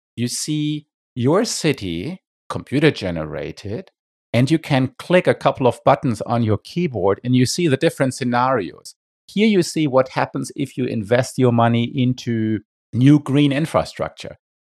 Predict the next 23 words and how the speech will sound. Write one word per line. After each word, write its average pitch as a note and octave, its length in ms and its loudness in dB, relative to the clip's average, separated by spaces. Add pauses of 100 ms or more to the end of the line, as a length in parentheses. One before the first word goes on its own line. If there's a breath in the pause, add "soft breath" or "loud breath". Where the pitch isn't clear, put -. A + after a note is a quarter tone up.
(120)
Here's F#3 340 0
what's D3+ 280 2
happening C3 560 -2
if - 240 -6
you A#2 120 -2
invest A2 440 -2
your A2 120 -6
money G#2+ 420 -2
into G#2+ 800 0 (320)
a A#2 80 2
new B2+ 240 6
subway C#3+ 500 2
system. - 600 -12
Here's E3+ 420 0 (220)
what C3 320 0
happens A#2+ 760 -2
if - 260 -8
you A2+ 120 -2
invest A2 520 -4
into G#2+ 800 -4 (320)
any F3 300 2
other D#3 260 2
component A#2 800 0